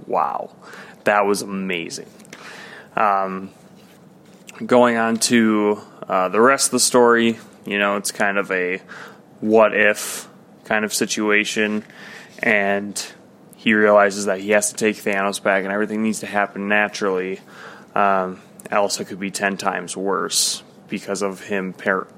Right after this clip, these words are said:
uh, being a parent towards Thanos. Um, but at the end, you see that, uh, Cosmic Ghost Rider runs into Death, and Death's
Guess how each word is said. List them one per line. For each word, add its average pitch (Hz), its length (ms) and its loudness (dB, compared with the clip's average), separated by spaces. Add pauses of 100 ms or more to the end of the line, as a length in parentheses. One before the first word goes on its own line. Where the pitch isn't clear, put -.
uh, 95 300 0 (380)
being 101 200 -2
a 95 40 -4
parent 98 440 -2
towards 92 520 -4
Thanos. - 720 -4 (800)
Um, 95 360 0 (640)
but 117 100 2
at 107 160 2
the 107 160 0
end, 131 400 2 (280)
you 107 120 -6
see 107 580 0 (280)
that, 98 640 -2 (180)
uh, - 500 -2 (480)
Cosmic 113 280 0
Ghost 113 200 2
Rider 107 200 4
runs 107 260 4
into 101 280 -4
Death, 107 680 0 (300)
and 95 600 -2 (280)
Death's 107 580 0